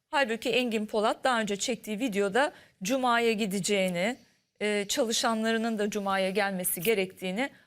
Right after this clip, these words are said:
anons edip duruyordu diyor. İster cezaevine girmeden önceki süreçte, ister sonraki süreçte, e, görüyoruz ki hep dini kullanma, manevi duygularla oynama.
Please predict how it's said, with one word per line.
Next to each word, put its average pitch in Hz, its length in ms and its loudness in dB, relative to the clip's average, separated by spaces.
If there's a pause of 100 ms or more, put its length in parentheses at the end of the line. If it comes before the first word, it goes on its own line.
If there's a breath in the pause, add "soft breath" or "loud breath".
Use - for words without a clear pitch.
(120 soft breath)
anons 220 520 -4
edip 214 460 -4
duruyordu 196 600 -2
diyor. 190 260 2 (360 loud breath)
İster 370 360 0
cezaevine 302 560 0
girmeden 285 420 -2
önceki 208 360 -2
süreçte, 196 680 -2 (120)
ister 226 300 -2
sonraki 190 380 -6
süreçte, 185 680 -2 (360 loud breath)
e, 226 140 2
görüyoruz 269 720 0
ki 277 220 -4 (180 soft breath)
hep 392 260 -4 (120)
dini 285 340 0
kullanma, 208 760 -4 (240 soft breath)
manevi 247 600 0
duygularla 233 800 -2
oynama. 196 580 -2